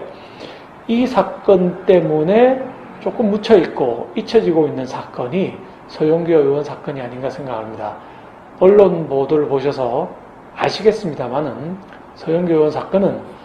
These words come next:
서영교 의원을 도와주었던, 어, 선거 때 도와주었던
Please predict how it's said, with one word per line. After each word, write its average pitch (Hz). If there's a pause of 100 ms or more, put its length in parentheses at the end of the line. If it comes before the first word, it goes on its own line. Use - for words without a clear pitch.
(180)
서영교 165
의원을 151
도와주었던, 143
어, 127
선거 147
때 170
도와주었던 160